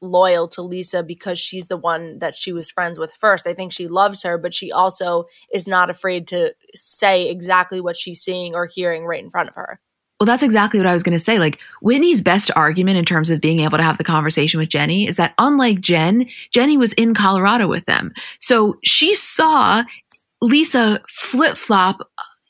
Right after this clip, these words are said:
Speaker 2: i-, like, an unbelievable amount. So,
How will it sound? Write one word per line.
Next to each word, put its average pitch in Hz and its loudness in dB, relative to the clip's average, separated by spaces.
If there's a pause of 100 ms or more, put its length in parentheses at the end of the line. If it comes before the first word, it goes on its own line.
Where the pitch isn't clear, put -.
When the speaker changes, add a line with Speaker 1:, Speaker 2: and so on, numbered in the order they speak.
Speaker 2:
i-, - -6 (240)
like, - 0
an 254 2
unbelievable 262 4
amount. 220 2
So, 180 2